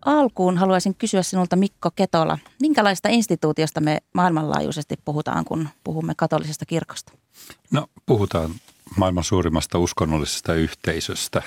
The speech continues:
Speaker 2: jossa on, ö, ainakin yksi pilkku kolme miljardia, ö, jäsentä, varmaan kasvaa aika kovaa vauhtia koko ajan. Ö, mutta se kasvu on sellaista, että se on enimmäkseen niin sanotussa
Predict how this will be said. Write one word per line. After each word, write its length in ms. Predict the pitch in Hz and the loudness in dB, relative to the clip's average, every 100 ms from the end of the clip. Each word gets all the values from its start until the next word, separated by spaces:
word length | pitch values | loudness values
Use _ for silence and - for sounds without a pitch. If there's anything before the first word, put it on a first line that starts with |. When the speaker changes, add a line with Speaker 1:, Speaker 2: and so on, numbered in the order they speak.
| - | -6
Speaker 2:
jossa 320 | 78 - 90 | -6 -2 0
on, 180 | 90 - _ - - - - - - - _ | -2 -4 _ -20 -20 -20 -20 -20 -20 -20 _
ö, 240 | 101 92 98 - 160 - - | 0 0 0 -6 -14 -10 -2
ainakin 440 | 92 90 90 107 | 0 2 2 2
yksi 200 | 101 - - | 0 0 0
pilkku 760 | 98 85 - - - 98 - | 0 0 -4 -2 -2 0 0
kolme 300 | - 95 92 | 0 2 2
miljardia, 600 | 90 87 85 80 95 85 - _ _ - - - - - - | 2 2 2 2 0 0 -2 _ _ -18 -18 -18 -20 -10 -2
ö, 200 | 87 85 - - - _ - | 0 0 -4 -20 -20 _ 0
jäsentä, 500 | 90 82 85 78 78 | 0 2 -2 -2 -2
varmaan 460 | 78 78 78 76 - - _ | -2 0 0 -2 -6 -20 _
kasvaa 380 | - - - 71 | -6 -4 -2 -2
aika 240 | 76 - | -4 -6
kovaa 340 | - 85 85 87 | -4 0 0 2
vauhtia 420 | 98 - - 71 | 0 -2 -4 -4
koko 300 | - 80 87 | -4 -4 0
ajan. 280 | 85 82 78 - - - - - - - | 0 0 -2 -6 -20 -20 -20 -20 -6 -2
Ö, 140 | - - - | -2 -4 -6
mutta 520 | 143 110 113 - 117 | 2 4 4 0 -2
se 120 | 117 | -2
kasvu 460 | 107 123 - 113 107 | 0 -2 0 0 2
on 200 | 101 90 | 2 2
sellaista, 540 | 101 95 85 - 85 | 0 0 -2 0 -2
että 200 | 80 - | -2 -4
se 100 | - | 0
on 180 | 85 82 | 0 2
enimmäkseen 640 | 82 82 80 76 - 85 | 2 2 2 0 0 0
niin 160 | 82 78 | 0 0
sanotussa 500 | 82 82 - - | -2 -4 -4 -6